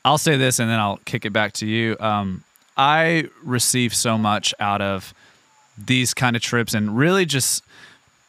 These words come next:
not only getting to be a part of what God's doing in the nations, but getting to receive,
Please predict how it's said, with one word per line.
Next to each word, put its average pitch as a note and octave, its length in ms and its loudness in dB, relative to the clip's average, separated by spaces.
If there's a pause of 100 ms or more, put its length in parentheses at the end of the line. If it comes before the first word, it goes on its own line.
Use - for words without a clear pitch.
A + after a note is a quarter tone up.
not C#3 240 4
only D3+ 180 2
getting B2+ 220 0
to A2+ 60 -4
be A2+ 120 0
a G#2 80 -2
part A2 280 0
of G2+ 100 -4
what G#2 160 0
God's G#2 340 0
doing G#2 380 0
in G#2 160 0
the G2+ 80 2
nations, G#2 480 0
but G2+ 300 0 (440)
getting C#3 340 0
to F3 140 0
receive, A#2+ 880 0